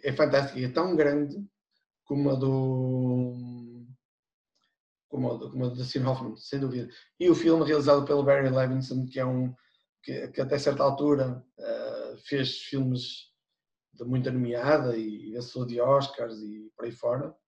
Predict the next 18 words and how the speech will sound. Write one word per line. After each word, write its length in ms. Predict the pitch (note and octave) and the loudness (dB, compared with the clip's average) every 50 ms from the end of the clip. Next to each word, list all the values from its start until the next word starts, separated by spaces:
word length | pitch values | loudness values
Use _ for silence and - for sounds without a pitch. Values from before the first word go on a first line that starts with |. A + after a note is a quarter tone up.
| _ _ _ _ _ _ _ _ _ _ - | _ _ _ _ _ _ _ _ _ _ -10
e 60 | C3+ | -8
que 100 | B2 - | -6 -4
é 40 | C3 | -4
um 80 | B2+ A#2+ | -4 -4
tipo 300 | - A#2 A2+ A#2 A2+ A#2 | -4 -6 -8 -10 -10 -8
que 80 | A2+ B2 | -6 -6
eu 60 | A#2+ | -2
tenho 1120 | C3 B2 B2 B2 A#2+ A#2 A2+ A2+ A#2 A2+ A2+ B2 B2+ B2+ B2+ B2+ - - - - - - _ _ - | -2 -2 0 0 -2 -2 -4 -6 -6 -8 -10 -10 -12 -12 -12 -14 -16 -18 -20 -20 -20 -20 _ _ -10
em 180 | A2+ A#2+ B2 | -8 -6 -4
boa, 640 | A#2+ B2+ B2+ B2 B2 B2 B2 A#2+ A#2 A#2 A#2 A#2 B2+ | -2 0 2 2 2 2 2 2 0 0 -2 -4 -4
em 80 | C3 C3 | -2 0
boa 240 | C3+ C3+ B2+ B2 - | 2 2 0 0 -2
conta, 440 | C3 C3 C3+ D3 C#3+ - - - _ _ _ _ _ _ _ _ _ _ _ - | -2 -2 -2 -2 -2 -6 -10 -14 _ _ _ _ _ _ _ _ _ _ _ -12
e 120 | A#2 A#2 A#2 | -10 -10 -10
que, 420 | A#2 - B2+ B2+ B2+ B2+ B2 B2 | -10 -8 -4 -2 0 0 0 0
hum, 720 | B2 B2 B2 B2 A#2+ A#2+ A#2+ A#2+ A#2+ A#2 A2+ A2+ A2 G#2 G2+ - _ _ _ _ _ _ _ _ _ _ _ _ _ _ _ _ _ _ _ _ _ _ _ _ _ _ _ - _ _ _ _ _ _ _ _ _ - | 0 -2 -2 -2 -4 -4 -6 -6 -6 -8 -8 -8 -8 -10 -12 -16 _ _ _ _ _ _ _ _ _ _ _ _ _ _ _ _ _ _ _ _ _ _ _ _ _ _ _ -20 _ _ _ _ _ _ _ _ _ -10
e 140 | B2+ A#2+ B2 | -10 -10 -8
curiosamente 1000 | - - D3 C#3 D3 C#3+ C#3+ C3 C#3 C#3 C#3 C#3 C#3 C3+ C3 B2 B2 - - - | -6 -2 2 4 6 6 6 4 4 2 2 4 4 2 2 2 0 -4 -8 -14